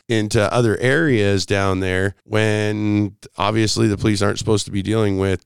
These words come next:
Camp Hope? And, it, you know, how are they gonna remove people if they just move in and set up a tent a block down the street on the same,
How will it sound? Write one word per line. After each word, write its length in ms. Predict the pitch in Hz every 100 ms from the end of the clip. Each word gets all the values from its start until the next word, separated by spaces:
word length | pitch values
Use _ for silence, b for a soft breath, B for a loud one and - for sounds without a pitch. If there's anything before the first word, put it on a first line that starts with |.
| _
Camp 300 | - 104 98 -
Hope? 280 | 107 104 95
And, 160 | 98
it, 100 | 90 - _
you 80 | 78
know, 80 | 67
how 140 | 87
are 60 | 95
they 100 | 98
gonna 180 | 101
remove 320 | 110 135 180 175
people 280 | 117 -
if 100 | 95
they 100 | 101
just 220 | 95 90 -
move 320 | 95 107 110
in 240 | 113 123
and 160 | 127 90 b b
set 260 | - 110 107
up 120 | 98
a 60 | 95
tent 320 | 110 123 110
a 80 | 90
block 340 | 98 101 110
down 220 | 110 101
the 60 | 95
street 300 | - 113 123
on 140 | 110
the 100 | 98
same, 400 | 92 104 104 107